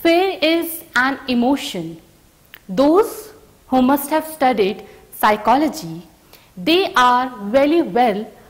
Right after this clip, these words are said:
aware of this fact that fear is one of the emotions. And this fear, we all are affected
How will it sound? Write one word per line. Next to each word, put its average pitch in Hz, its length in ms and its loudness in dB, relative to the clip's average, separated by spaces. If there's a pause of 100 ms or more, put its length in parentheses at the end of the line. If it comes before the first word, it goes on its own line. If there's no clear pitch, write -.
(180)
aware 262 640 2
of 233 220 0
this 294 240 -6
fact 202 520 -2 (340)
that 330 440 0
fear 254 360 2 (360)
is 339 200 -2
one 277 460 0
of 214 360 2 (640)
the 254 260 -2
emotions. 247 840 -2 (520)
And 403 300 2 (640)
this 381 380 2
fear, 285 440 4 (840)
we 277 320 -2
all 302 580 4
are 233 300 2
affected 226 800 -4